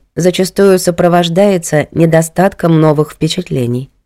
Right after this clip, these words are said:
Это так называемый сенсорный голод. Это и для взрослых-то людей вредно. Знаешь, когда человек попадает в вынужденное замкнутое пространство,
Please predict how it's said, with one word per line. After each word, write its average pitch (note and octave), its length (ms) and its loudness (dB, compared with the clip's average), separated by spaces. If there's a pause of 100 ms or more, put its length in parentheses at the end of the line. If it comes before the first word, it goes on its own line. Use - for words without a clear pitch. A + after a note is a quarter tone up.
(400)
Это F3 280 0
так F3+ 260 -4
называемый E3+ 960 2
сенсорный G3 760 0
голод. B2+ 580 -2 (600)
Это F3+ 260 2
и F#3+ 200 0
для F#3+ 220 4
взрослых-то F3 580 0
людей E3 320 2
вредно. C3 460 -2 (760)
Знаешь, A#3 340 2
когда F#3+ 360 2
человек G3 400 2
попадает F#3+ 720 0
в E3 220 -2
вынужденное E3+ 720 4
замкнутое F3 600 0
пространство, B2+ 840 -4